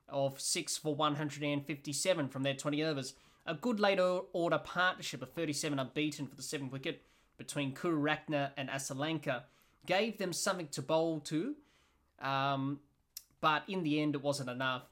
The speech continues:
and Australia were able to chase down one hundred and fifty-eight runs to win and, uh, win this game by seven wickets. So, uh, for Sri Lanka, it was a bit of a mixed performance with their batting. Didn't really get any momentum, didn't really get going.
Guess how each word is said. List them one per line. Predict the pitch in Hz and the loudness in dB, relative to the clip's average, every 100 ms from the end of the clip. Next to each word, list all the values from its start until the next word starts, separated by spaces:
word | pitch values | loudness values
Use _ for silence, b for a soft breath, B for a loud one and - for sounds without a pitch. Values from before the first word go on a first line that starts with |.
| _ - | _ -6
and | 135 | -4
Australia | 139 165 147 | -2 0 0
were | 127 | 2
able | 135 143 123 | 0 0 -4
to | |
chase | - 139 131 - | -4 -2 -2 -2
down | 127 123 120 | -2 -2 -2
one | 131 | -2
hundred | 135 131 120 | -2 -4 -4
and | 123 123 120 b b b - 120 | -4 -4 -8 b b b -8 -6
fifty-eight | - 139 143 123 - | -6 -6 -2 -2 -2
runs | 135 131 131 | -2 -2 -4
to | - | -8
win | 113 156 135 - B B B B | 0 2 2 -2 B B B B
and, | - 127 127 | -6 -4 -4
uh, | 127 123 | -4 0
win | 143 127 | 2 2
this | 127 - | -2 -2
game | 131 127 | -2 -2
by | 120 | -2
seven | - 147 127 123 | -2 -2 -2 -4
wickets. | 139 131 - | -4 -6 -2
So, | - 165 156 151 - b b b b | 0 2 2 0 -6 b b b b
uh, | 185 | 0
for | 180 190 | 0 2
Sri | - | 4
Lanka, | 202 240 220 | 4 4 2
it | |
was | 175 | -2
a | 156 | -2
bit | 185 | -2
of | 156 | 0
a | 143 | 2
mixed | 160 156 - | 2 0 -4
performance | 143 160 151 147 - | 0 4 4 2 -2
with | 127 | -2
their | 127 | -2
batting. | 123 139 139 147 143 135 | 4 4 4 2 2 2
Didn't | 180 185 160 | 0 0 2
really | 151 165 156 | 2 2 0
get | 135 143 | 0 0
any | 143 160 | 2 2
momentum, | 143 143 151 151 151 143 | 2 4 4 2 0 0
didn't | 147 170 160 | 0 -2 0
really | 151 139 | -2 -2
get | 147 135 - | -2 -4 0
going. | 147 147 147 147 | 2 4 4 2